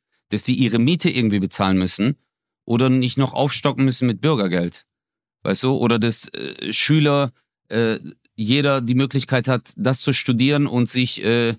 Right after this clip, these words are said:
in München oder in Berlin eine Wohnung leisten kann, anstatt dass die halt dort tausendzweihundert Euro für zwei Quadratmeter zahlen müssen.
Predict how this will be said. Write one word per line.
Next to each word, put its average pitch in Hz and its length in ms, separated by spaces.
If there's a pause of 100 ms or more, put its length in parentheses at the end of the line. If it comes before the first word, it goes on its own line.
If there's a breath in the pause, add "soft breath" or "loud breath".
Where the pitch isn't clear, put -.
(320)
in 120 120
München 139 420
oder 117 200
in 120 120
Berlin 127 380
eine 113 100
Wohnung 147 320
leisten 101 360
kann, 113 220
anstatt 110 360
dass 117 120
die 120 160
halt 117 200
dort 113 180
tausendzweihundert 120 640
Euro 120 300
für 110 260
zwei 113 260
Quadratmeter 113 640
zahlen 87 260
müssen. - 320